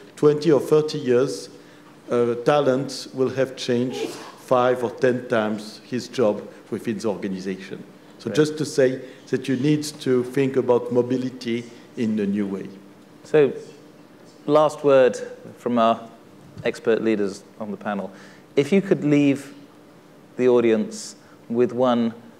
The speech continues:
Speaker 2: concrete takeaway, one piece of advice that they could go back to their organizations and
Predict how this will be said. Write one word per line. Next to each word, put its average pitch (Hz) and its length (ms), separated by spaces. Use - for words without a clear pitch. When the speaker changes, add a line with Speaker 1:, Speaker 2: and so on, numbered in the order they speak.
Speaker 2:
concrete 127 800
takeaway, 101 640
one 139 220
piece 135 300
of 117 60
advice 110 440
that - 120
they 113 140
could 113 220
go 104 200
back 98 420
to - 80
their 101 240
organizations 101 920
and 101 120